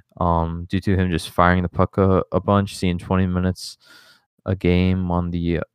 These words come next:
on ice, time on ice, um, and he's on the first power play unit. Hopping down to goalie here, Sergei Bobrovsky's gonna be in the net. I don't like, uh, going to him. Buffalo's been pretty hot over, as of recent, and I'm not looking to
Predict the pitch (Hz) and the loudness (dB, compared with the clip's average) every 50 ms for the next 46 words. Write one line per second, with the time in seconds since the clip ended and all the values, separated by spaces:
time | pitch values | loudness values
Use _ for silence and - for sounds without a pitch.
0 | _ - - - 76 71 62 - - 90 92 95 98 - - - - - 104 92 | _ -10 -6 -4 -4 -4 -4 -2 0 2 2 2 0 -2 -10 -12 -4 0 0 2
1 | 87 85 87 87 98 104 104 - - - _ - 85 82 82 82 82 82 - - | 2 2 2 4 4 2 2 -2 -6 -14 _ -8 -6 -6 -6 -6 -6 -8 -8 -4
2 | - 85 87 90 87 87 95 90 87 - 95 87 - - - 98 92 90 - - | -2 -2 0 0 0 0 2 0 2 2 0 0 0 0 2 2 2 2 2 0
3 | 87 85 82 82 85 85 - - _ _ _ _ _ _ _ _ _ _ _ _ | -4 -4 -2 -2 -4 -4 -6 -6 _ _ _ _ _ _ _ _ _ _ _ _
4 | _ _ _ _ _ _ _ _ _ _ _ _ _ _ _ _ - - - - | _ _ _ _ _ _ _ _ _ _ _ _ _ _ _ _ -20 -20 -20 -20
5 | - - _ _ _ - 101 98 - 120 113 107 104 101 98 95 92 110 107 107 | -20 -20 _ _ _ 0 0 2 2 2 2 4 4 4 2 0 2 4 4 4
6 | 110 110 113 107 113 113 113 113 110 98 - - - 104 101 107 107 104 98 98 | 4 4 2 2 2 2 2 2 2 0 -2 -2 -2 -2 0 2 0 2 2 0
7 | 92 98 98 98 101 101 - - - 104 101 107 104 101 101 98 104 101 101 101 | 0 2 2 2 2 2 0 -4 -6 -4 -2 -2 -2 -2 -2 -2 0 0 0 0
8 | 98 98 95 98 98 101 101 - - 87 82 92 92 92 - _ _ - 73 90 | 0 0 2 2 2 2 0 0 -2 -2 -2 -2 -2 -4 -6 _ _ -6 -4 -2
9 | 90 92 92 _ _ - _ - - - - - - 90 92 95 92 - - 95 | -2 -2 -4 _ _ -20 _ -18 -18 -16 -10 -6 -4 -2 -2 -2 -4 -4 -4 -2
10 | 95 92 95 92 95 92 101 104 98 - 87 90 - 98 92 92 92 92 92 90 | 0 0 0 0 -2 -6 -8 -10 -10 -4 -4 -4 -2 -2 -4 -4 -2 -2 -4 -4
11 | 82 - 87 87 80 87 87 87 87 87 87 92 - _ _ - - - 92 87 | -2 -2 0 0 2 4 4 4 4 2 0 -2 -4 _ _ -14 -6 -4 -4 -4
12 | 90 90 90 90 87 - - 95 92 - - 82 82 85 85 85 87 87 - - | -4 -4 -4 -4 -6 -4 -6 -10 -10 -10 -12 -16 -14 -14 -12 -6 -6 -6 -4 -4
13 | 87 85 - 92 90 85 - - 85 82 82 85 | -6 -6 -6 -8 -10 -10 -6 -4 -2 -2 -2 -4